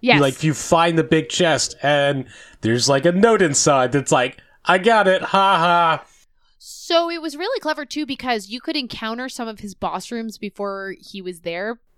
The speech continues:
Speaker 2: Uh, 'cause you had to
Speaker 1: Yes.
Speaker 2: fight him four times, and so there would be, in the corners, there would be the number of, like, blocks in each
Speaker 1: Yeah,
Speaker 2: corner
Speaker 1: the
Speaker 2: of
Speaker 1: sequence.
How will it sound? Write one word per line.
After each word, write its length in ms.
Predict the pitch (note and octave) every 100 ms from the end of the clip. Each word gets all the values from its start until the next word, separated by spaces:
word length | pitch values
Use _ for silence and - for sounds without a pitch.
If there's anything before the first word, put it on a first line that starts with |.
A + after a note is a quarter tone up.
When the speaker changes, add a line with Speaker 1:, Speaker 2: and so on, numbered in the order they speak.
| _
Speaker 2:
Uh, 140 | G#3+
'cause 80 | F3+
you 60 | C#3
had 80 | G#3
to 40 | B3+
Speaker 1:
Yes. 140 | C#4+
Speaker 2:
fight 140 | C4+
him 100 | B3
four 160 | A3 A3+
times, 280 | - C4 A3
and 160 | G#3
so 100 | G#3+
there 140 | G#3 G3+
would 100 | F#3+
be, 80 | G#3
in 200 | G#3+ G#3
the 80 |
corners, 580 | F#3+ - G3+ G#3 A#3+ A#3
there 120 | G#3+ G3+
would 60 |
be 120 | G3+ G3
the 140 | F#3
number 420 | F3+ F3 F3+ F#3+
of, 160 | F3+ F3+
like, 300 | E3 E3+ _
blocks 480 | E3 D#3+ F#3 - F3+
in 160 | F3
each 180 | - B2
Speaker 1:
Yeah, 200 | C3 C3+
Speaker 2:
corner 60 | B2
Speaker 1:
the 40 |
Speaker 2:
of 40 | A#2
Speaker 1:
sequence. 880 | - D3 - A#2+ G#2+ G#2+ - -